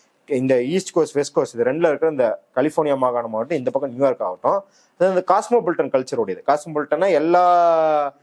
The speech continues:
இன மக்கள், எல்லா இன்க்ளூசிவாகவும் இருப்பாங்க. லிபரல் தன்மையில தான், ஒரு தாராளவாத தன்மை இருந்தாலும் அங்க வந்து அரேபியர்கள் இருப்பாங்க, அல்பேனியர்கள் இருப்பாங்க, அஹ், கிழக்கு ஐரோப்பியர்கள் இருப்பாங்க, இந்தியர்கள் இருப்பாங்க. இன்னும் சொல்ல போனா கலிபோர்னியால நிறைய இந்த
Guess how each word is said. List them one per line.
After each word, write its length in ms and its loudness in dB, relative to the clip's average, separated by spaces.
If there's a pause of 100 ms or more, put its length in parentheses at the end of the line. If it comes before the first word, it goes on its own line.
(160)
இன 220 0
மக்கள், 400 -4
எல்லா 200 2
இன்க்ளூசிவாகவும் 640 -2
இருப்பாங்க. 460 -4 (340)
லிபரல் 460 2
தன்மையில 300 0
தான், 100 2
ஒரு 140 -2
தாராளவாத 520 2
தன்மை 300 -4
இருந்தாலும் 480 -2 (360)
அங்க 200 -2
வந்து 160 2
அரேபியர்கள் 500 0
இருப்பாங்க, 300 -6 (180)
அல்பேனியர்கள் 540 -2
இருப்பாங்க, 600 0 (280)
அஹ், 320 0 (100)
கிழக்கு 300 0
ஐரோப்பியர்கள் 600 -2
இருப்பாங்க, 380 -2
இந்தியர்கள் 560 -2
இருப்பாங்க. 500 -2 (280)
இன்னும் 160 -2
சொல்ல 160 0
போனா 140 0
கலிபோர்னியால 540 -2
நிறைய 320 2
இந்த 440 -2